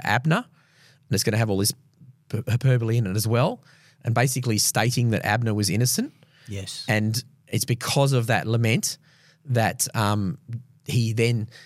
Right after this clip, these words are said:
Speaker 1: it's public, and that kind of solidifies to the rest of the Israelites, 'cause they would have, remember they were, he, David was trying to merge them together.
Speaker 2: Yeah.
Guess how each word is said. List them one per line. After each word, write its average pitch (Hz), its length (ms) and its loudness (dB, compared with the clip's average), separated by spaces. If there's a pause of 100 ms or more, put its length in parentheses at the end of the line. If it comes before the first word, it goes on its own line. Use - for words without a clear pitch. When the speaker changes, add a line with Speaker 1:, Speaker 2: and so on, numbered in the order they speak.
Speaker 1:
it's - 140 -4
public, 151 540 0 (180)
and 113 200 2
that - 180 -2
kind 120 200 0
of 110 60 -2
solidifies 120 760 0
to 120 220 0
the 113 80 0
rest 127 220 0
of 107 220 -6 (400)
the - 160 0
Israelites, 123 400 0
'cause 120 100 0
they 151 120 2
would 175 100 2
have, 131 80 -2 (180)
remember 151 260 2
they 151 100 2
were, 107 160 0
he, 120 180 -6
David 147 260 0
was 107 140 -6
trying - 140 0
to 98 60 0
merge 107 200 2
them 101 80 -2
together. 123 440 0 (160)
Speaker 2:
Yeah. 110 120 -12